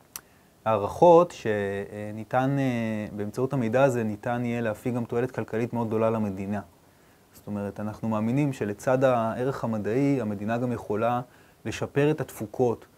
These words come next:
ולהגדיל, להגדיל את התפוקות החקלאיות. אתם יודעים שישראל היא מעצמה חקלאית. אה, גם היכולת שלנו להפיק, אה, כמות, אה, מזון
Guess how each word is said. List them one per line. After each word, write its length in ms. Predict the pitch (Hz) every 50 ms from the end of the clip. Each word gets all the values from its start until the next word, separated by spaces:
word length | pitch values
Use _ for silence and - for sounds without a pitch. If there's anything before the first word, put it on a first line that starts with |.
| _ _ _ _ _
ולהגדיל, 500 | 107 101 110 107 107 107 107 107 110 127 - -
להגדיל 380 | 104 104 107 104 104 123 139 151
את 100 | 151 143
התפוקות 420 | - - - 113 - - 131 -
החקלאיות. 640 | - - 123 - - 110 98 95 98 110 131 131 -
אתם 180 | 104 - 104
יודעים 200 | 104 104 113 113
שישראל 480 | 117 - 117 107 - - - 104 104 110
היא 80 | 110 107
מעצמה 400 | 101 98 98 - - 104 107 101
חקלאית. 580 | - 113 107 - - 95 95 104 110 107 - - _ _ _ - - - - _ _ _ -
אה, 80 | 78 101 101 101 101 101 101 98 98
גם 280 | 98 113 117 123 120 113 107 - _ _ _ -
היכולת 440 | 113 107 104 - - 131 135 135
שלנו 360 | - - 117 107 104 104 101 98
להפיק, 580 | 98 98 98 101 - - - 151 - - - - _ _ _ _ _ _ _ _ _ _ _ _ _ -
אה, 360 | 107 104 101 101 101 101 101 95 -
כמות, 400 | - 113 107 123 131 131 - - - _ _ _ _ _ _ _
אה, 160 | 98 92 90 90 95
מזון 460 | 98 107 104 104 123 139 131 117 104